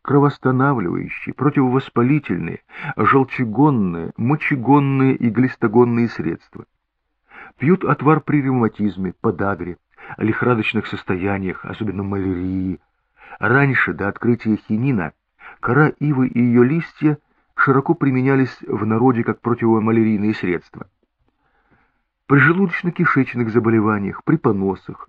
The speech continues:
желудочных и маточных кровотечениях. Используется отвар ивовой коры и наружно, для полосканий,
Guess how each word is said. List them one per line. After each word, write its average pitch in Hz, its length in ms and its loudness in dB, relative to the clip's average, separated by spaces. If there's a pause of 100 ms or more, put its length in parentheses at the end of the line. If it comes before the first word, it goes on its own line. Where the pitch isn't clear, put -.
желудочных 127 800 0
и 120 100 -4
маточных 107 560 -6
кровотечениях. - 800 -6 (800)
Используется 170 760 0
отвар 139 560 0
ивовой 131 360 0
коры 131 360 2 (240)
и 127 80 -4
наружно, 113 560 0 (540)
для 120 180 2
полосканий, 101 800 -2